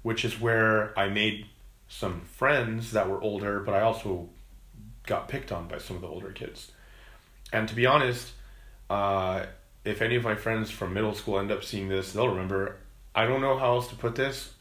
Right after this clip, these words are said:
Um, I think it's correct, but I was socially retarded. The reason that I use that phrasing specifically is because the way I grew up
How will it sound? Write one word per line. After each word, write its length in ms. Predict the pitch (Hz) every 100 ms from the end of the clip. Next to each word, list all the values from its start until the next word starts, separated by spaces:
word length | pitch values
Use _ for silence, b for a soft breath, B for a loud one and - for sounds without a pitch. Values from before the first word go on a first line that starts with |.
| -
Um, 560 | 101 98 92 92 87 90 b b b b b
I 80 | 98
think 240 | 98 110
it's 240 | 110 - - -
correct, 540 | - - 92 110 - - b b b b
but 100 | 101
I 60 | 110
was 180 | 120
socially 420 | - 104 104 113 104
retarded. 500 | 90 92 82 82 - - b b b b b b b - -
The 160 | 107 110
reason 400 | 127 135 147 147
that 80 |
I 40 | 127
use 300 | 120 120 117
that 380 | 117 110 104 - - - - -
phrasing 540 | - - 117 117 120
specifically 680 | 117 - 95 98 135 123 147
is 120 | 135 -
because 480 | 107 107 98 101 -
the 160 | 104
way 200 | 101 131
I 120 | 151 160
grew 340 | - 127 113
up 340 | 113 - -